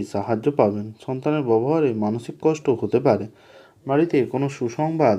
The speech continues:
আসতে পারে, সেবামূলক কাজে শান্তি পাবেন, শারীরিক কষ্ট বাড়তে পারে, আজ স্ত্রীর কোনো কাজ আপনাকে অবাক করবে,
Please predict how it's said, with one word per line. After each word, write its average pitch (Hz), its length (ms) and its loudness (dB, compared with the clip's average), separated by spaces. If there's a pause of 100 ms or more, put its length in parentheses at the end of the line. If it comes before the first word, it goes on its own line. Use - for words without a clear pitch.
(120)
আসতে - 280 -6
পারে, 110 280 0
সেবামূলক 151 640 0
কাজে 113 260 0 (140)
শান্তি 107 340 -6
পাবেন, 107 340 0 (840)
শারীরিক 139 400 0
কষ্ট 165 260 4 (140)
বাড়তে 104 320 2
পারে, 104 280 2 (260)
আজ 147 200 0
স্ত্রীর 143 480 -2
কোনো 139 200 -4 (140)
কাজ 135 300 4 (200)
আপনাকে 139 360 -2 (140)
অবাক 110 340 2
করবে, 107 300 -2